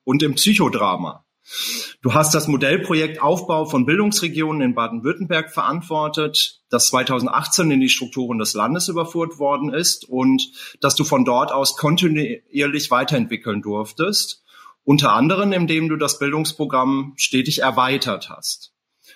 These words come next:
Von zweitausendvierzehn bis zweitausendneunzehn warst du Schulrätin in Freiburg und hast nun viel Zeit, dich passioniert um deine fünf Enkel zu kümmern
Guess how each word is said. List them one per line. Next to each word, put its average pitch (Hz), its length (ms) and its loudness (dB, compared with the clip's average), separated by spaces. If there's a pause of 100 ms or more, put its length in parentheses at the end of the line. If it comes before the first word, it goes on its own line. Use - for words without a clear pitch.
(280)
Von 131 420 6
zweitausendvierzehn 139 960 -2
bis - 220 -4
zweitausendneunzehn 143 1000 0
warst 135 260 0
du 135 60 -2
Schulrätin 208 680 2
in 185 100 -6
Freiburg 175 760 -2 (420)
und 147 480 4
hast - 340 0
nun 233 560 4
viel 220 320 2
Zeit, 175 640 2
dich - 120 -4
passioniert 147 540 2
um 151 100 -2
deine 131 260 0
fünf 247 360 0
Enkel 175 400 0
zu - 160 -4
kümmern 185 480 0